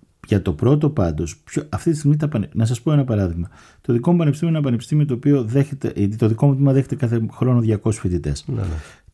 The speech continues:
Speaker 1: Το δε-, το Νοέμβρη ξαφνικά θα εμφανιστούν άλλοι εκατό φοιτητές
Speaker 2: Ναι, ναι.
Speaker 1: από τις μεταγραφές.
Speaker 2: Ναι, ναι, ναι.
Speaker 1: Δεν υπάρχουν
Speaker 2: Προφανώς.
Speaker 1: χώροι για να
Speaker 2: Προφανώς.
Speaker 1: κάνουμε, δηλαδή, είμαστε ένα τμήμα το οποίο έχει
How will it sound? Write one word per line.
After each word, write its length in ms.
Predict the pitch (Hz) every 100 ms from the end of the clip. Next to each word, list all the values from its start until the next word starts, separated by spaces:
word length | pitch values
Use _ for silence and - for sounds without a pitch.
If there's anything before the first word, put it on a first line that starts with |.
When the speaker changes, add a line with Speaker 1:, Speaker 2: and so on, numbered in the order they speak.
| _
Speaker 1:
Το 140 | - 113
δε-, 180 | 104 101 -
το 140 | - 101
Νοέμβρη 680 | 98 101 110 104 98 131
ξαφνικά 480 | - 117 - 110 147
θα 80 | 160
εμφανιστούν 540 | 147 110 101 - 151
άλλοι 220 | 151 156
εκατό 420 | 139 - 95 113 101
φοιτητές 720 | 98 80 76 87 127 - -
Speaker 2:
Ναι, 160 | 151 170
ναι. 100 | 131 -
Speaker 1:
από 160 | 127
τις 100 | 151
μεταγραφές. 480 | 143 120 113 - 76
Speaker 2:
Ναι, 80 | 220 247 233
ναι, 80 |
ναι. 100 | 208 165 - - _
Speaker 1:
Δεν 160 | 151 202
υπάρχουν 320 | 202 202 214
Speaker 2:
Προφανώς. 280 | 202 - 190
Speaker 1:
χώροι 180 | 190 202
για 260 | 175 160
να 80 | 165
Speaker 2:
Προφανώς. 340 | 139 175 175 175
Speaker 1:
κάνουμε, 260 | 170 - _ _
δηλαδή, 340 | 113 123 143 - - - _
είμαστε 280 | 135 160 156
ένα 140 | 165
τμήμα 280 | 151 160 151
το 100 | 139
οποίο 220 | 113 135
έχει 320 | 135 - 98